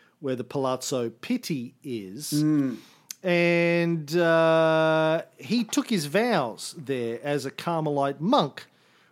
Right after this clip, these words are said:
Speaker 1: which is why, as we've explained before, uh, he's called Fra, which
Speaker 2: Right.
Speaker 1: means frater or brother. So Brother Lippi.
Speaker 2: Well, that's
Speaker 1: And
Speaker 2: fine,
Speaker 1: now
Speaker 2: but before
Speaker 1: Hmm.
Speaker 2: he, I'm, I'm sorry, j-,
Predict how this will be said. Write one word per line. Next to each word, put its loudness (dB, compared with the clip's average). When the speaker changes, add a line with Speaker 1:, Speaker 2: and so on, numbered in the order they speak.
Speaker 1:
which -2
is -2
why, 0
as -4
we've -4
explained -6
before, 2
uh, -4
he's -4
called 0
Fra, 2
which -8
Speaker 2:
Right. -10
Speaker 1:
means -8
frater 0
or -8
brother. -4
So -8
Brother 2
Lippi. 0
Speaker 2:
Well, -2
that's 0
Speaker 1:
And -6
Speaker 2:
fine, 2
Speaker 1:
now 2
Speaker 2:
but 0
before -2
Speaker 1:
Hmm. 2
Speaker 2:
he, -4
I'm, -4
I'm 0
sorry, 2
j-, -8